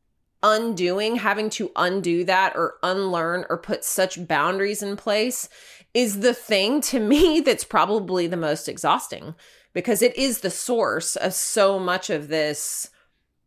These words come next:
exhaustion, this unnecessary exhaustion. And how,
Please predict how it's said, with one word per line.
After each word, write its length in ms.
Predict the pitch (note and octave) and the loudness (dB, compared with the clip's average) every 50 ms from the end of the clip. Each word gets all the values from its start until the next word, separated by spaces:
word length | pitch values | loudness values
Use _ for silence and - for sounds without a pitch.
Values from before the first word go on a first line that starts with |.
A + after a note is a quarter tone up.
| _ _ _ _ | _ _ _ _
exhaustion, 680 | G#3+ G3+ E3 A3 F#3 F#3+ C#4 E4 - - - C3 A#2 | -2 0 2 2 4 4 4 2 0 -4 -4 -4 -2
this 160 | D#3+ E3+ - - - | -4 -4 -4 -2 0
unnecessary 1300 | A3+ A#3+ B3 A#3 A#3 A3 G#3 - G3+ F3 - - - - F#3 D#3+ G#3 A#3 A#3+ A3+ F3 C3 G#2 A#2 - - _ _ _ | 0 0 0 2 0 0 0 -2 -4 -4 -4 -4 0 0 2 4 4 4 4 4 2 0 -4 -6 -10 -12 _ _ _
exhaustion. 840 | - E3 D#3+ E3+ D3 C3+ C3 D#3 - - - B2 A2 B2+ C#3 D#3+ E3+ _ - _ _ _ _ _ _ _ - | -6 -4 2 2 4 4 4 2 -2 -6 -6 -6 -6 -6 -8 -10 -10 _ -18 _ _ _ _ _ _ _ 0
And 680 | G3 G3 G3 G3 F#3+ F#3+ F#3+ F#3+ F#3+ F#3+ F#3+ F#3 - - - - - _ _ _ _ _ _ _ _ _ _ _ _ _ _ _ _ | 2 4 6 6 6 6 4 4 2 0 -2 -2 -2 -2 -4 -4 -6 _ _ _ _ _ _ _ _ _ _ _ _ _ _ _ _
how, 420 | - - - - A#3+ A3+ A3 A3+ | -8 -8 -4 0 4 4 4 4